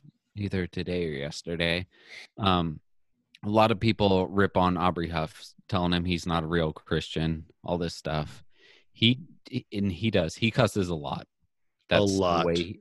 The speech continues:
Speaker 1: that, that's the way he is. Um,
Speaker 2: More than Wilson. It's hard to believe.
Speaker 1: <laughs>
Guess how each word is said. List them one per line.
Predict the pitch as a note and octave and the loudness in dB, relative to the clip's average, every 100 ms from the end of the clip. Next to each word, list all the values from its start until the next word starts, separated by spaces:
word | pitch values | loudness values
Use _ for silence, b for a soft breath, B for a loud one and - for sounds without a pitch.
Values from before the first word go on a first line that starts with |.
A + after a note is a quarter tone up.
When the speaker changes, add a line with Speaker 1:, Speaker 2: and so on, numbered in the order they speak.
| _ - | _ -4
Speaker 1:
that, | G2+ - | -4 -2
that's | G2+ F#2+ - | 2 2 2
the | - F#2+ | 0 2
way | F2+ F2 | 4 2
he | F2+ E2+ | 2 0
is. | C#2 - - _ b b b b - | -2 -10 -18 _ b b b b -4
Um, | G2 F2+ E2+ E2 D#2 _ _ _ - | 2 4 4 2 -4 _ _ _ 0
Speaker 2:
More | A#2+ C3 | 6 8
than | B2 G#2 | 8 6
Wilson. | G#2+ - F2 E2+ A#2+ - | 4 4 -2 -6 -12 -20
It's | - | -8
hard | - G2+ | -2 0
to | F#2+ | 2
believe. | F2+ F#2 F#2 - - E3+ | 2 0 -2 -8 -4 -4
Speaker 1:
<laughs> | - G2 - - - - C3+ - D3+ - | -2 -6 -6 -10 -10 -2 -2 2 0 2